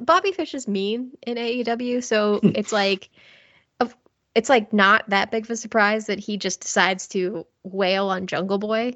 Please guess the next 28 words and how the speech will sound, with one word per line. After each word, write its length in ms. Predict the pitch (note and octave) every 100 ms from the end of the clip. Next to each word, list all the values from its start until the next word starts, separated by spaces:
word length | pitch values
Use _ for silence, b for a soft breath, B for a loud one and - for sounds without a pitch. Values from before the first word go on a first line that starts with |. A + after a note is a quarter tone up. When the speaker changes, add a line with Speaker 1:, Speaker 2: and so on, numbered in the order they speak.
| -
Speaker 1:
'cause 220 | G#3 F#3+
Jungle 260 | G3+ F#3+ F#3+
Boy's 280 | F3 F3+
not 260 | E3 D#3 -
mean, 480 | G3+ G#3 G#3+ A3+ B3 _
and, 300 | F#3 F3+ F3+ - _ _ _ -
you 100 | G#3
know, 300 | D#3+ E3 F#3+ _ _ _ _ _ _ _ _
whatever. 560 | G3 F#3 E3+ F#3+ G#3+ B3 B B -
So 260 | A#3+ A#3
he's 280 | A3+ C#4 C#4+
out 200 | B3 B3
there 120 | A#3+
attacking 420 | G#3 G#3 G3+ G#3+ G3
Jungle 240 | F3 F#3
Boy, 160 | F#3+ F#3
and 100 | F#3+
then 100 | G3
Christian 400 | - A3 - G#3+
and 160 | G3
Luchasaurus 640 | F#3 F3+ G3+ F3 F3 F3+ -
run 140 | F#3 F3
out 160 | D#3+
and 100 | F3+
chase 220 | - F3+ E3+
him 80 |
away. 360 | - F2+ - F#3+ _ _ _ _ _ _ _ _ _ _ _ _ -
And 400 | A3 F#3+ F3+